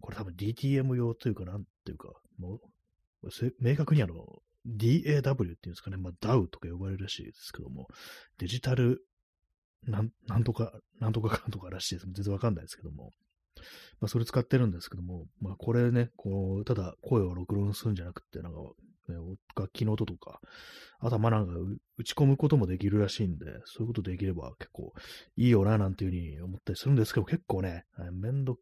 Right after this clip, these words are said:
めんどくさいって言ったらあれですけども、覚えるの大変そうなんですよね。割となんかこの手のソフトね、なんか何度かこういじってみたことあるんですけど、結構ね、難しいっていうか、忘れちゃうんですよね。なんかちょっと触らないと。まあ、この機会に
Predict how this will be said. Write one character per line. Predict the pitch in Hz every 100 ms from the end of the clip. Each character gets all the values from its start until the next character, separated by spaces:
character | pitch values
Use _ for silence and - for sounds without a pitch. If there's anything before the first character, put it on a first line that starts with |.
| 101
め | 104
ん |
ど | 135
く | -
さ | -
い |
っ |
て | -
言 |
っ | -
た |
ら | 85
あ |
れ |
で | 85
す |
け | -
ど | 82
も、 | 95
覚 | 135
え |
る | 165
の |
大 | 95 117
変 | 131
そ | 127
う | 127
な | 113
ん |
で | 82
す | -
よ | -
ね。 | 67 - _
割 | - 135
と | 120
な |
ん | 101
か | -
こ | 127
の | 135
手 | 143
の | 92 85 - - - - - - -
ソ | 113
フ |
ト | - 92
ね、 | 95
な | 95
ん |
か | 98
何 | 104 135
度 | 101
か | 85
こ | 90
う | 92
い |
じ | 107
っ |
て | 117
み | 90
た |
こ | 87
と | 90
あ | 95
る |
ん | 87
で | 85
す | -
け | 98
ど、 |
結 | - -
構 | 92 87 85 82
ね、 | 90
難 | 87 87 98 104
し | 107
い |
っ |
て | -
い | -
う |
か、 | - 78 - _ _ _ _ -
忘 | 85 104 135
れ |
ち | 139
ゃ | 113
う |
ん |
で | 107
す | - -
よ |
ね。 | 87
な | 92
ん | 90
か |
ち | -
ょ |
っ |
と | - 95
触 | 101
ら | 95
な | 90
い | 87
と。 | - 69 - _ _ _ _ _ _ _ _ _ _
ま | 92
あ、 |
こ | 90 117
の |
機 | 117 -
会 | 113
に | 92